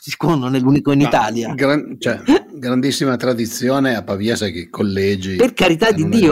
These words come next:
Speaker 2: grandissima
Speaker 1: ecco, però, eh,
Speaker 2: tradizione.
Speaker 1: capisci
Speaker 2: Però
Speaker 1: che il cherry picking di questo rispetto al totale dei sistemi delle scuole superiori italiane,
Speaker 2: Guai.
Speaker 1: boh.
Speaker 2: Guai.
Speaker 1: Ecco,
Speaker 2: Perché?
Speaker 1: vabbè.
Speaker 2: Perché?
Speaker 1: Eh, però, insomma, dai,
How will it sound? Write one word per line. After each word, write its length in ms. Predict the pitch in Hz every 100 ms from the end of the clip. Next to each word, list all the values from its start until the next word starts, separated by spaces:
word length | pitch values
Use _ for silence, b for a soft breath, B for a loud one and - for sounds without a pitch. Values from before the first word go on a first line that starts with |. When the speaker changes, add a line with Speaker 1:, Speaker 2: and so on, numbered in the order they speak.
| 135
Speaker 2:
grandissima 80 | 127
Speaker 1:
ecco, 120 | 147
però, 260 | - 185 156
eh, 40 | -
Speaker 2:
tradizione. 260 | 135 135 -
Speaker 1:
capisci 360 | 147 175 -
Speaker 2:
Però 120 | 185 156
Speaker 1:
che 60 |
il 60 | 135
cherry 280 | 208 196 196
picking 460 | 202 226 214 165
di 100 | 151
questo 480 | 156 202 185 - -
rispetto 500 | 139 143 - 175 -
al 80 | 131
totale 400 | 160 143 165 127
dei 120 | 113
sistemi 460 | 123 135 - 156 117
delle 180 | 117 123
scuole 260 | - 143
superiori 500 | 127 - 139 143 127
italiane, 520 | 120 - 160 123 127
Speaker 2:
Guai. 220 | 113 131 165
Speaker 1:
boh. 380 | 190 214 220 226
Speaker 2:
Guai. 360 | 160 110 92 92 -
Speaker 1:
Ecco, 280 | 165 135 -
Speaker 2:
Perché? 220 | - 110
Speaker 1:
vabbè. 340 | 247 170 - _
Speaker 2:
Perché? 320 | 185 180 -
Speaker 1:
Eh, 240 | - 240 226
però, 240 | - 185
insomma, 240 | 165 202 160
dai, 180 | 185